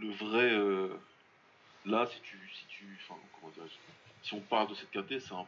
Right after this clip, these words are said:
peu le, non, je vais pas dire le Takeru de cette K T, mais pas en termes de, enfin, oui et non, quoi.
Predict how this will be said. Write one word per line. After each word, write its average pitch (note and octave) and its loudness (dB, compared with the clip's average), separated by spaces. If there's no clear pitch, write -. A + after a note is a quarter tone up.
peu G#2 -6
le, F#2+ -6
non, F2+ -6
je - -10
vais - -14
pas G#2 -2
dire G2 0
le G2 -4
Takeru G2+ -2
de - -8
cette G2 -10
K G#2 2
T, A2+ 4
mais G2+ 2
pas A#2+ 4
en A#2+ 4
termes A2+ 0
de, G2+ 0
enfin, - -6
oui A2 0
et C#3 6
non, G3+ 4
quoi. F2 0